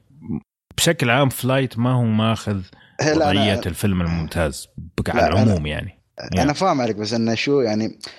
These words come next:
Speaker 2: هو فلايت من الأفلام الميكس، فأنت
Speaker 1: مم.
Speaker 2: يعني تعرف،
Speaker 1: بالضبط.
Speaker 2: فهاي
Speaker 1: مم.
Speaker 2: يزيد بالنسبة لك أنت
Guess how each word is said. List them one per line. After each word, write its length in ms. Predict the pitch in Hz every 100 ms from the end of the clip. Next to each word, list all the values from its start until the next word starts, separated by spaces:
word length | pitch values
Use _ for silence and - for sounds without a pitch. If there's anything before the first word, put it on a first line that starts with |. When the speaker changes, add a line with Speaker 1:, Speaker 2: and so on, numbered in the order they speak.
| - _ 160
Speaker 2:
هو 40 |
فلايت 360 | 156 180 180 143
من 100 | 139
الأفلام 400 | 127 - 151 123
الميكس، 380 | 117 117 -
فأنت 640 | - 104 98 147 165 160 143
Speaker 1:
مم. 100 | 92
Speaker 2:
يعني 300 | 85 110 117
تعرف، 180 | 117 120
Speaker 1:
بالضبط. 360 | 90 87 - - - -
Speaker 2:
فهاي 280 | - 135 165
Speaker 1:
مم. 60 |
Speaker 2:
يزيد 380 | 147 139 151 113
بالنسبة 440 | 131 143 156 143 139
لك 300 | 147 - 160
أنت 360 | 180 180 196